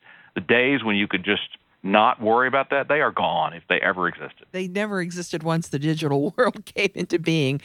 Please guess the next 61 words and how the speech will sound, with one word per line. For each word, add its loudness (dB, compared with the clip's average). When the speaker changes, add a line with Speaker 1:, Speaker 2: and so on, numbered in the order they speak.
Speaker 2:
and 4
it's 0
just -2
gotten 0
worse 0
and 0
worse 0
and -2
worse 2
as 0
everybody's 0
gotten 0
more 0
sophisticated -2
with 2
the, 2
the -4
things 0
they 0
can -2
do 4
and, 0
and -2
the -4
way 0
they 0
can -6
steal 2
or 0
corrupt 2
or 0
delete 0
data. 2
So, 2
Lucian, 0
we 4
are 2
so 0
grateful -2
that -4
you 0
are 2
a 0
guest -2
today. 2
We 0
know 4
how 4
busy 0
you 2
are, 2
and 0
you 0
certainly 0
are 0
one 2
of 2
our 2
most -2
colorful 0
guests. 0